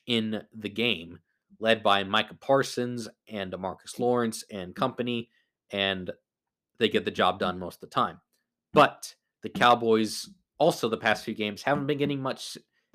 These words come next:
haven't been getting very,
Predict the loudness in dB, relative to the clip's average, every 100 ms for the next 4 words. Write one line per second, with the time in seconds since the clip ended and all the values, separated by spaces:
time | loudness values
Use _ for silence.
0 | 0 2 2 -2 _ _ -10 -2 0 0
1 | -2 -4 -8 -16 _ _ _ _ _ _
2 | _ _ -4 4 6 6 4 0 -2